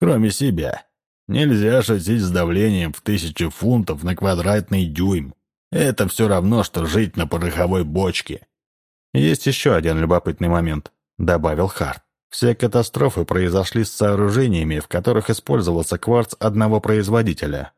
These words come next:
Снайдера. Ты знаешь?" "Разумеется", —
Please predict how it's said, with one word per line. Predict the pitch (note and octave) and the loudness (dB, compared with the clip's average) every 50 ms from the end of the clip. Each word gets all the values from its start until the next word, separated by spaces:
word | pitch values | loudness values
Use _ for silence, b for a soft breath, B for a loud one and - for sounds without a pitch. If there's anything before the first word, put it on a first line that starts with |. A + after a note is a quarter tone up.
| _ _ _ | _ _ _
Снайдера. | - - - D#3 - E2 D2 D2+ C#2 D2 - - _ _ _ _ _ _ _ _ _ | -8 -2 0 2 2 2 0 -4 -6 -8 -10 -14 _ _ _ _ _ _ _ _ _
Ты | - D3 | 0 0
знаешь?" | C#3+ C3 B2 F2+ D2+ C#2+ C2+ - - - _ _ _ _ _ _ _ _ _ - | 2 2 2 2 0 -2 -6 -10 -14 -16 _ _ _ _ _ _ _ _ _ -10
"Разумеется", — | - - F2+ A2 B2 C3 C#3+ D3 D3 C#3+ B2 A2 G#2+ A2+ B2 B2+ B2 A#2 F2+ - - - D#2+ C2+ - - | -4 -2 0 0 2 2 2 2 2 4 2 2 2 2 2 2 2 0 -2 -4 -8 -10 -8 -10 -10 -12